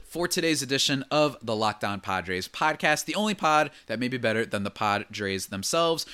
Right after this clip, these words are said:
Remember, subscribe to the podcast wherever you get your podcasts from, Stitcher, Spotify, Apple Podcasts, Google Podcasts, Himalaya, Overcast, wherever. Be sure to send me some five-star reviews on the Apple Podcast app. I'd greatly appreciate that.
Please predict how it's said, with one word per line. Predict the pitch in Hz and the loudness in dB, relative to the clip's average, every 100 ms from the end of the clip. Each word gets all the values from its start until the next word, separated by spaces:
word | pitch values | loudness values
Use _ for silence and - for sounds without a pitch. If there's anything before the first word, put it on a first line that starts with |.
| - | -4
Remember, | 156 | 0
subscribe | 156 143 151 143 | 0 0 2 0
to | 143 | -2
the | 131 | -4
podcast | 135 131 127 123 | -2 0 0 0
wherever | 117 113 | -2 0
you | 110 101 | 0 0
get | |
your | 98 | -4
podcasts | - 98 95 90 - | -2 -4 -2 -4 -4
from, | - 185 190 185 | -2 0 0 -2
Stitcher, | - - 151 156 | -2 -2 -2 -4
Spotify, | 147 - 135 143 143 139 | -4 0 2 2 0 0
Apple | 120 127 127 | -2 -4 -4
Podcasts, | 135 123 127 123 - - - | -4 -2 -4 -6 -10 -18 -6
Google | 131 120 | -4 -2
Podcasts, | 131 120 110 110 | 0 0 0 -2
Himalaya, | - 123 113 113 113 107 | -4 -4 0 0 0 0
Overcast, | 117 113 113 - 113 110 - - | -2 -2 -4 0 2 2 0 -6
wherever. | 107 104 110 107 107 - _ - 151 160 180 180 - - - | -6 -2 0 2 2 0 _ 0 0 2 2 2 -2 -16 -10
Be | 135 | 0
sure | - 147 | 0 2
to | 143 | 0
send | - 135 | -2 -2
me | 131 | -2
some | 123 | -4
five-star | 117 131 127 - | 0 0 0 0
reviews | 123 117 123 | -2 -2 -2
on | 113 | -2
the | 113 | -2
Apple | 113 110 | -2 -2
Podcast | 98 - 110 - 104 - | -4 0 0 2 0 0
app. | 127 139 - | 2 0 0
I'd | 110 | -4
greatly | 101 113 - 110 | -2 -4 -4 -6
appreciate | - 117 107 - 101 87 | -4 -4 -2 -2 -4 -2
that. | 120 175 - | 2 2 0